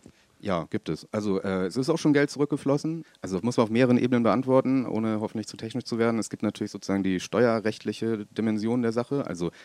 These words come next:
dass der, das Finanzamt zu Banken geht und sagt, „Ey, ihr habt hier einen falschen Steuerbescheid, den müsst ihr jetzt ändern, oder wir ändern den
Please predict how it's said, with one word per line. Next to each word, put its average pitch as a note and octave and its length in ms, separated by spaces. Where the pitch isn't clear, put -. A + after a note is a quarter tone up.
dass G2 220
der, F#2 300
das - 280
Finanzamt G#2+ 560
zu - 180
Banken G2+ 300
geht G#2+ 180
und F#2+ 120
sagt, F#2+ 340
„Ey, F#2 180
ihr G2+ 80
habt - 140
hier F#2+ 80
einen F#2 60
falschen F#2 240
Steuerbescheid, G#2 640
den F#2+ 140
müsst F#2+ 160
ihr F#2+ 60
jetzt F2+ 100
ändern, G#2 380
oder F#2 180
wir A2+ 160
ändern G2 260
den F#2 260